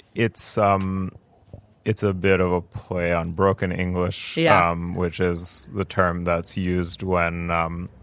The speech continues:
Speaker 1: somebody's, um, it's often used in reference to immigrants who don't speak English as a native language and are struggling to put the pieces of it together. And there is actually a story that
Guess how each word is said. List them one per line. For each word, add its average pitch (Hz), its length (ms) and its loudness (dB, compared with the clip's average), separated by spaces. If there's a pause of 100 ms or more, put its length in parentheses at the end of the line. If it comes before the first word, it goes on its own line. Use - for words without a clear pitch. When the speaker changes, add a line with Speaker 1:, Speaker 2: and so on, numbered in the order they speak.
(180)
Speaker 1:
somebody's, 87 800 -2 (580)
um, 85 540 2 (680)
it's 117 140 4
often 98 480 6
used 98 260 2
in 92 100 0
reference 92 440 2
to 110 100 4
immigrants 101 540 2
who 95 180 2 (200)
don't 92 260 2 (160)
speak - 320 0
English 95 380 2
as 90 160 4
a 92 60 0
native 87 280 2
language 90 460 2
and 90 120 2
are 87 120 0
struggling 90 600 0
to 87 180 0 (400)
put 110 180 4
the 92 100 0
pieces 131 340 0
of 95 140 6
it 92 100 0
together. 90 600 4
And 90 480 2 (600)
there 101 180 6
is 92 120 4
actually 95 360 4
a 82 80 0
story 101 640 6
that 87 360 4